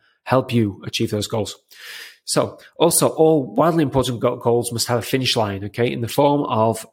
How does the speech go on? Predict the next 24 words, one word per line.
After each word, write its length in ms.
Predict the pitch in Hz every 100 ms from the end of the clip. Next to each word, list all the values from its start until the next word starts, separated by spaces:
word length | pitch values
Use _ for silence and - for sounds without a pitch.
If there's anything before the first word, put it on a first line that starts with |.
| -
from 320 | - 113 101 -
X 260 | 175 175 -
to 100 | 117
Y 400 | 110 107 101 - _ _
by 160 | 107 110
when. 320 | 107 101 92 - -
For 220 | - 127
example, 640 | 123 101 120 113 104 101 -
I 100 | 127
would 180 | 160
like 220 | 135 123 -
to 120 | -
take 240 | 123 120
my 320 | 113 110 107 104
conversion 580 | - 117 117 139 135 127
from 180 | 113 107
discovery 540 | 110 107 - 135 165 180
call 280 | 165 147
to 120 | 139 -
consultation 640 | 113 110 98 110 - 107
session 380 | - 113 - 110
from 160 | 113
twenty-three 480 | - 156 165 165 151
percent 420 | 143 - 165 -